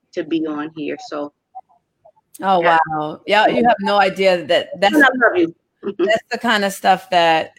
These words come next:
Speaker 2: you know, when I'm in the closet for hour six, <laughs> I'm
Speaker 1: Mm-hmm.
Speaker 2: thinking, "Lord, please help this be worth it for them." 'Cause I can't believe, and the thing is, yo, what's crazy to me is I'm in the closet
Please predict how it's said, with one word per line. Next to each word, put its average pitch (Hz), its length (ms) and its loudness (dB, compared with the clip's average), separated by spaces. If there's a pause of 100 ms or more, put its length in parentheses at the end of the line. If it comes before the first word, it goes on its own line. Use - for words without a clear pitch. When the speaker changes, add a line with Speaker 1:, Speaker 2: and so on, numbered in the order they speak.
Speaker 2:
you 185 120 -2
know, 151 420 0 (420)
when 190 180 4
I'm 196 240 2
in 254 200 6
the 226 80 2
closet 170 680 2
for 175 200 2
hour 175 400 2
six, - 520 -10
<laughs> - 760 -8
I'm 254 200 2
Speaker 1:
Mm-hmm. 359 100 0
Speaker 2:
thinking, 254 360 0 (220)
"Lord, 233 220 -2
please 320 400 0
help 190 240 -4
this 196 180 -6
be 202 160 -6
worth 196 340 -2
it - 100 0
for 240 200 -4
them." 202 340 -4
'Cause - 380 -2
I - 40 2
can't 285 300 -4
believe, 247 320 -4 (200)
and 294 120 0
the 330 60 0
thing 415 360 0
is, 359 200 0
yo, 311 140 0
what's 294 220 2
crazy 359 420 -2
to 311 80 -6
me 302 160 -2
is 254 140 -8
I'm 392 220 0 (120)
in 302 60 -4
the 277 80 -2
closet 277 480 0